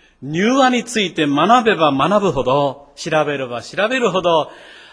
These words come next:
ああ、私とは程遠いことだと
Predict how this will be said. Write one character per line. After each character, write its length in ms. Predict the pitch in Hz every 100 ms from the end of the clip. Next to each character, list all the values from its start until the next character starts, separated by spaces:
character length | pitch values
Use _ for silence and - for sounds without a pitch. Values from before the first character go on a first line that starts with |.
| -
あ 400 | - 254 277 277
あ、 20 |
私 360 | 247 226 220 196
と 120 | -
は 140 | 202 175
程 440 | - 214 294 302
遠 340 | 277 277 277
い 140 | 262 240
こ 100 | 196
と 120 | 190
だ 140 | 170
と 220 | 160 165